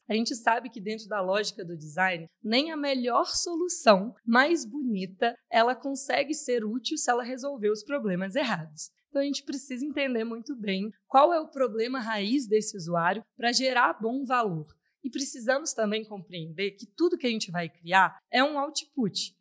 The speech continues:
é uma saída, é um entregável. Mas a gente só vai criar esse entregável com base no outcome, no impacto, no resultado que a gente quer gerar. Entendendo muito bem o problema raiz e o resultado que a gente quer gerar,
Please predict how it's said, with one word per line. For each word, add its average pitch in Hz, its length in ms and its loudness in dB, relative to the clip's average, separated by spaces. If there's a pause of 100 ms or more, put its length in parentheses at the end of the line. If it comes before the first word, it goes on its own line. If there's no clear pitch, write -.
(160)
é 262 100 4
uma 277 220 2
saída, 208 720 0
é 226 140 2
um 247 140 -2
entregável. 214 720 -2 (260)
Mas 202 120 -2
a - 20 0
gente 226 160 -4
só 233 220 2
vai 220 320 0
criar 233 520 0
esse 220 240 -4
entregável 185 800 -6
com 277 240 -2
base 269 480 4
no 277 160 -6
outcome, 185 720 -2 (160)
no 214 140 0
impacto, 220 680 4
no 180 140 -10
resultado 233 720 2
que 320 100 -4
a 285 60 -2
gente 277 240 -2
quer 226 180 -4
gerar. 214 400 0 (320)
Entendendo 254 640 -2
muito 294 260 -2
bem 185 240 -4
o 170 60 -8
problema 185 460 -4
raiz 180 400 -2
e 170 40 -12
o 165 40 -14
resultado 180 520 2
que 202 80 -10
a 185 40 -8
gente 185 160 -10
quer 160 180 -10
gerar, 202 400 2